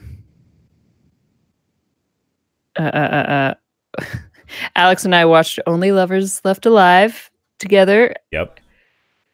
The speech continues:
Speaker 1: To get the, <laughs> and it gave us, you know, great Jasper Eva feels.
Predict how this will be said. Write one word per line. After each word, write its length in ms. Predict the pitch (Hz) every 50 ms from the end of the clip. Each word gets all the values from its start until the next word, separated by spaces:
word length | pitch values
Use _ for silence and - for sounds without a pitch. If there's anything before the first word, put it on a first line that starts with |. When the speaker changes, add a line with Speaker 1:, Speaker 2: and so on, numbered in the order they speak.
| _ _ _ _ _ _ _ _ _ -
Speaker 1:
To 120 | - 185
get 200 | 180 185 180 -
the, 120 | - 185 - 185 - - - 208 - - - - - _ _ _ _
<laughs> 300 | _ - - - _ -
and 160 | 190 180 180
it 120 | 180 175
gave 280 | 170 - 185 180 165 170
us, 240 | 180 180 - - -
you 80 | 185 170
know, 160 | 165 165 165
great 380 | 156 - - 175 175 170 - -
Jasper 360 | - 175 165 175 - - 185
Eva 220 | - 185 170 170
feels. 560 | 170 - - 190 180 180 185 190 190 - -